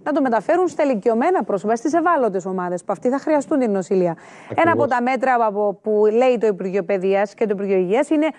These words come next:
Speaker 1: όσα παιδάκια ή παιδιά, οι πιο μεγάλοι έφηβοι έχουν συμπτώματα, να μένουν στο σπίτι και δεν υπάρχει απουσία. Αυτό είναι ξεκάθαρο, το λέμε στους γονιούς που πιθανόν να μας βλέπουν τώρα, γιατί τα παιδιά είναι στο σχολείο,
Speaker 2: Ναι.
Speaker 1: να μην τα στέλνουν και δεν θα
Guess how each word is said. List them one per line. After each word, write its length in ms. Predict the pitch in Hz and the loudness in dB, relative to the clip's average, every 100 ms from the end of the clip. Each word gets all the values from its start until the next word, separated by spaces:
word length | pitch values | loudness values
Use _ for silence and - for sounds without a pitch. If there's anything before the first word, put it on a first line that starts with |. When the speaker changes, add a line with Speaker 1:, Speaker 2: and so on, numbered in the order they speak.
| - - | -12 -8
Speaker 1:
όσα 220 | - 285 | -2 0
παιδάκια 420 | 294 254 254 226 254 | 0 0 0 0 0
ή 80 | |
παιδιά, 360 | 240 240 208 226 | 0 0 2 0
οι 60 | 226 | 0
πιο 160 | 240 | -2
μεγάλοι 360 | 226 208 214 208 | -2 -2 -2 0
έφηβοι 260 | 202 196 | -2 -4
έχουν 220 | 202 208 208 | -4 -4 -8
συμπτώματα, 640 | - 180 214 202 185 - | -8 -8 -4 -2 -2 -2
να 160 | 226 214 | -2 -2
μένουν 300 | 226 320 370 | 0 0 0
στο 220 | - 277 | -2 -4
σπίτι 400 | 247 - 370 381 - - - _ | -4 0 2 2 -2 -14 -20 _
και 120 | 302 | 0
δεν 160 | 285 254 | 2 0
υπάρχει 600 | 208 208 190 - 202 180 _ _ - | 0 -2 -4 -6 -4 -6 _ _ -8
απουσία. 760 | - 226 208 202 - 202 175 165 - - | -4 -2 -2 -6 -2 -2 -2 -6 -18 -6
Αυτό 420 | - 226 - 294 - | -4 -2 0 0 0
είναι 160 | 311 269 | -2 -2
ξεκάθαρο, 540 | - 214 - 349 320 | -2 -2 0 0 0
το 100 | 247 | 2
λέμε 380 | 254 262 254 233 | 0 0 0 -4
στους 200 | 226 - | -6 -6
γονιούς 400 | 226 220 220 226 | -2 0 0 -2
που 80 | - | -2
πιθανόν 340 | 214 214 208 196 | -2 0 0 0
να 80 | |
μας 140 | 190 175 | 0 0
βλέπουν 260 | 185 180 | 0 0
τώρα, 180 | 175 262 | 0 2
γιατί 140 | 214 196 | 2 2
τα 60 | |
παιδιά 220 | 185 175 190 | 2 0 -2
είναι 80 | |
στο 160 | 180 190 | -4 -8
σχολείο, 320 | - 262 349 | -2 2 2
Speaker 2:
Ναι. 60 | 330 - - - - | 0 -6 -20 -20 -6
Speaker 1:
να 140 | 269 | 0
μην 160 | 285 285 | 2 2
τα 140 | 240 | 0
στέλνουν 640 | - - 262 285 320 349 339 _ - | -2 -2 0 2 0 -2 -4 _ -4
και 100 | 262 | 0
δεν 140 | 277 | 0
θα 140 | 294 | 0